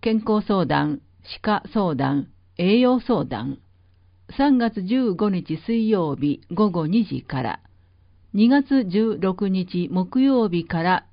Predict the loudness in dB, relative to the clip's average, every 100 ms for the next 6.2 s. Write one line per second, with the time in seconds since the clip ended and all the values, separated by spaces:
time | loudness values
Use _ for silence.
0 | -2 0 2 0 -2 -4 -6 -4 -6 -6
1 | -10 -10 -14 _ _ _ _ _ _ _
2 | _ -6 -2 -2 0 0 2 2 0 -2
3 | -4 -2 -2 0 2 2 0 -6 -2 -2
4 | -4 -6 -6 -6 -10 -18 _ _ _ _
5 | _ _ _ _ _ _ _ -20 -4 0
6 | 0